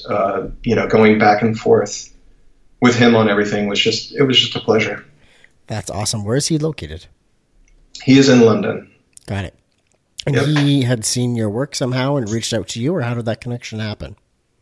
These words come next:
Speaker 1: Uh, that's, that's another funny story. Um, he,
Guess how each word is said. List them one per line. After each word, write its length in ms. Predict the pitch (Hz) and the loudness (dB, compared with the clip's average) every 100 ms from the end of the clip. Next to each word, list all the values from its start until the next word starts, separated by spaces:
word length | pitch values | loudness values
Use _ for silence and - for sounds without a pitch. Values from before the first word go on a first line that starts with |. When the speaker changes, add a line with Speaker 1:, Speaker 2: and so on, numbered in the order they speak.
| _ | _
Speaker 1:
Uh, 420 | - 143 143 143 147 | 0 4 4 4 0
that's, 260 | 147 - | -4 -4
that's 180 | 135 - | -4 -2
another 260 | 160 - 160 | -2 0 -2
funny 240 | 127 107 | -4 -4
story. 540 | 104 110 101 98 98 - - - | -4 -6 -4 -6 -8 -14 -2 2
Um, 580 | 113 113 110 107 107 _ _ _ | 4 6 4 2 -2 _ _ _
he, 680 | - 156 165 175 170 165 | -2 2 4 2 0 -4